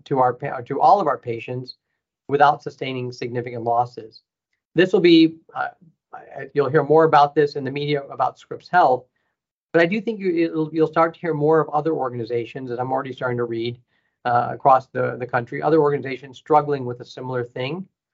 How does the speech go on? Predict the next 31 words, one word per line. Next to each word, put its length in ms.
And 160
Chris, 180
if 60
I 80
may 180
say, 320
I 100
think 280
one 200
of 40
the 80
challenges 480
with, 260
with 300
value-based 560
care 140
or 80
population 580
health, 240
it 220
comes 220
down 340
to 420
getting 280
paid 400
for 240
outcomes 640
and 300
making 320
sure 180
utilization 960